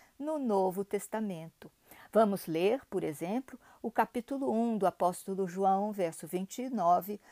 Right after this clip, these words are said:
quando João Batista avista Jesus.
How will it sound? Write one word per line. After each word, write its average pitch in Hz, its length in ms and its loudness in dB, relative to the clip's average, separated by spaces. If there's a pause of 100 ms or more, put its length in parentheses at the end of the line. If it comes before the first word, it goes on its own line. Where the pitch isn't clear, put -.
(160)
quando 190 260 2
João 254 240 0
Batista 247 540 -2
avista 214 500 -2
Jesus. - 580 -6